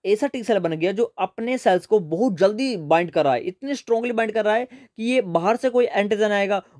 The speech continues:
उसके साथ बाइंड करेगा, करेगा, अपने सेल के साथ भी बाइंड कर जाएगा, यानी अपने सेल्स की भी, यानी हम बोलते हैं ना, इम्यूनिटी, ऑटो इम्यूनिटी हो जाएगी। ठीक है,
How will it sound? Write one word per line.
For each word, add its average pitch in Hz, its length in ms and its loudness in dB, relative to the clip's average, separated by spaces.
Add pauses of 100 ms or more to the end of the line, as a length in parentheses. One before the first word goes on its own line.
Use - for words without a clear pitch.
उसके 214 220 -2
साथ 247 240 2
बाइंड 220 240 0
करेगा, 233 280 2
करेगा, 208 400 0 (260)
अपने 269 260 -4
सेल 262 160 -2
के 247 120 -4
साथ 233 180 0
भी 214 120 0
बाइंड 190 200 2
कर 165 100 0
जाएगा, 135 320 2 (200)
यानी 208 140 -4
अपने 233 320 -2
सेल्स 214 280 0
की 220 120 -6
भी, 240 220 -4 (240)
यानी 208 140 -2
हम 233 120 2
बोलते 208 200 2
हैं 262 80 -2
ना, 240 140 -8 (320)
इम्यूनिटी, 226 380 -2
ऑटो 247 360 4
इम्यूनिटी 233 260 -2
हो 208 80 4
जाएगी। 127 380 -2
ठीक 196 420 -12
है, 135 160 -2